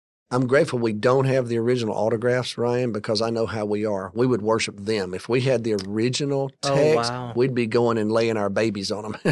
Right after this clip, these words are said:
Speaker 1: you know what I mean, thinking that
Speaker 2: <laughs>
Speaker 1: something magic was gonna happen. That, that's just how we, we can't help ourselves, you know. I think there's a reason we don't have them, but we have copies of copies of copies,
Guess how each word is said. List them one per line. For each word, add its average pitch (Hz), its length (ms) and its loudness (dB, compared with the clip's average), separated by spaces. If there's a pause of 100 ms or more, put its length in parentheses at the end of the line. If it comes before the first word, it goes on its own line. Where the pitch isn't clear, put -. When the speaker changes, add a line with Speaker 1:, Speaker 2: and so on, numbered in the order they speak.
Speaker 1:
you 214 80 0 (100)
know 147 60 2
what - 80 -2
I 170 40 -2
mean, 143 120 2
thinking 127 400 0
that 123 200 -2 (120)
Speaker 2:
<laughs> - 100 -12
Speaker 1:
something 127 360 0
magic 117 400 -2
was - 120 -6
gonna 110 180 -4
happen. 127 300 -10
That, 135 220 -4
that's 135 160 4
just 123 200 -2
how 110 140 2
we, 107 160 0
we 117 100 0
can't 117 180 0
help 120 180 0
ourselves, - 500 -6
you 110 60 -4
know. 110 160 0 (840)
I 123 80 -4
think 117 140 -2
there's 113 160 0
a 110 40 0
reason 117 280 0
we 107 100 0
don't 110 400 2
have 98 240 -8
them, 101 420 0 (680)
but 117 200 0
we 123 220 0
have 107 400 -2
copies 107 380 -2
of 98 80 -8
copies 101 340 -4
of 104 100 -18
copies, 123 500 -6